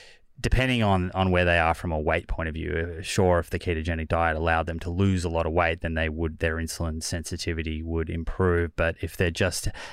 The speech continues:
at a sort of maintenance level, um, you know, I would suspect that many of them are insulin resistant. And I actually know quite a few,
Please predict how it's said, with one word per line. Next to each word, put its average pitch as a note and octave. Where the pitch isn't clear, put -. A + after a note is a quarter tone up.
at F2
a E2
sort E2+
of D#2+
maintenance E2
level, E2+
um, D#2
you F#2
know, E2+
I G2
would G#2
suspect F2
that F2+
many E2+
of D#2+
them D#2+
are E2
insulin E2+
resistant. D#2+
And E2+
I E2+
actually E2+
know E2
quite E2
a D#2
few, D#2+